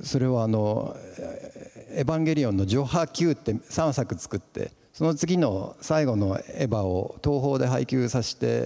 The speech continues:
えー、もらえないかっていう話になって、その前は、あの、他の配給会社でやってましたから、鈴木さんは、あの、東宝の、あの、私の上司と一緒に引き合わせて食事してくれて、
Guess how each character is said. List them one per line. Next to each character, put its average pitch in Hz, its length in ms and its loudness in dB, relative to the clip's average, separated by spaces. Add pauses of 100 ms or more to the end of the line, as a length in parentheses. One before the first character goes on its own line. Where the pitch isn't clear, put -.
え 110 240 0
ー、 - 20 0
も 113 120 2
ら 117 100 2
え 113 60 2
な 113 120 2
い 98 80 0
か - 140 -4
っ 107 60 -6 (480)
て 113 80 0
い 107 100 4
う 98 40 0
話 101 580 -2
に 107 120 0
な 98 140 0
っ - 20 -4
て、 - 300 -6 (160)
そ - 120 -4
の 170 60 2
前 170 140 4
は、 123 100 2 (100)
あ 117 100 0
の、 101 100 0
他 135 200 0
の 151 60 4
配 143 140 2
給 143 140 2
会 135 100 2
社 117 100 0
で 92 60 0
や 90 60 0
っ 90 40 -8
て - 120 -8
ま 90 80 -2
し - 60 -8
た - 80 -10
か - 100 -12
ら、 - 120 -14 (240)
鈴 143 200 -2
木 127 60 -4
さ 135 120 0
ん 131 80 2
は、 127 300 0 (100)
あ 117 100 0
の、 107 140 0
東 123 180 0
宝 117 400 0 (360)
の、 147 320 2
あ 120 160 -2
の、 107 140 0
私 107 280 -2
の 107 140 2
上 110 180 2
司 - 100 -4
と 98 80 -2
一 85 100 0
緒 - 180 -4
に 95 100 -4
引 101 60 -6
き - 220 -4
合 117 40 2
わ 104 60 0
せ - 100 -6
て - 80 -10
食 110 220 -2
事 98 100 -2
し - 80 -4
て - 100 -4
く - 80 -6
れ 104 120 -6
て、 104 260 -10